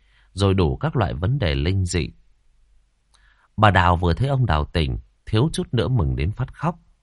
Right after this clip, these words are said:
"Ông đã tỉnh rồi. Ông biết không? Ông dọa mẹ con tôi sợ muốn chết đấy." Đào Lập Chí liền buông điện thoại xuống, đi đến bên cạnh giường. "Cha, cha không sao chứ?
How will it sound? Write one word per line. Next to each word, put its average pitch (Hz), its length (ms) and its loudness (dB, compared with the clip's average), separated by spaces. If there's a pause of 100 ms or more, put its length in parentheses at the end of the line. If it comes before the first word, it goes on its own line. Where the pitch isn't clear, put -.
(640)
"Ông 147 180 2
đã 113 120 2
tỉnh 123 380 -2
rồi. 98 360 -2 (720)
Ông 147 240 2
biết 165 260 -2
không? 151 320 -2 (760)
Ông 160 200 2
dọa 147 180 4
mẹ 90 180 -4
con 147 260 -2
tôi 151 160 0
sợ 139 220 -4
muốn 113 240 -4
chết 214 320 -4
đấy." 104 200 -8 (920)
Đào 110 180 6
Lập 107 180 2
Chí 143 300 -2 (300)
liền 95 440 2
buông 131 160 0
điện 110 200 -4
thoại 85 260 -4
xuống, 117 340 -2 (200)
đi 113 180 0
đến 101 280 0
bên 104 160 0
cạnh - 280 -6
giường. 73 280 -2 (1120)
"Cha, 113 280 2 (1400)
cha 131 140 4
không 127 240 0
sao 120 260 0
chứ? 170 140 -2